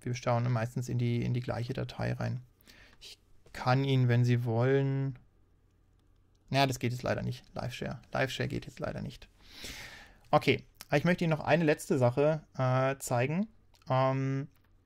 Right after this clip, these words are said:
die, ähm, bei diesem Import-Export <clears throat> noch wichtig ist. Und das ist, dass Sie auch, ähm, so ähnlich wie wir das mit diesem, äh, Default, ähm, Parameter oder Default-Schlüsselwort im Browser kennen, auch so einen standardmäßigen,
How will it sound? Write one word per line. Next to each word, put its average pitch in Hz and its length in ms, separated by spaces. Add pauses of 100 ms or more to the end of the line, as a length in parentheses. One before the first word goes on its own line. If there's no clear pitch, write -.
(100)
die, 139 680
ähm, 127 380
bei 131 140
diesem 131 180
Import-Export 143 1040
<clears throat> 190 220
noch 120 200
wichtig 131 320
ist. - 320
Und 127 260
das 135 160
ist, 143 180
dass 131 140
Sie 139 120
auch, 123 400 (380)
ähm, 120 440 (320)
so 131 160
ähnlich 139 420
wie 127 100
wir 127 80
das 123 260
mit 123 240
diesem, 117 460
äh, 117 240
Default, 127 720 (140)
ähm, 117 580 (240)
Parameter 127 680
oder 117 140
Default-Schlüsselwort 123 920
im 123 140
Browser 131 360
kennen, 127 400 (320)
auch 123 140
so 127 120
einen 123 180
standardmäßigen, 123 1160